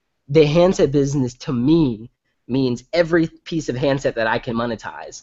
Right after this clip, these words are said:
my own or my competition's.' So if I sell and license my software, my hub, my keyboard to other players,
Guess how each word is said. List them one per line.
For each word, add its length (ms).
my 320
own 260
or 240
my 120
competition's.' 760
So 180
if 80
I 120
sell 340
and 120
license 480
my 140
software, 520
my 200
hub, 560
my 160
keyboard 680
to 160
other 280
players, 680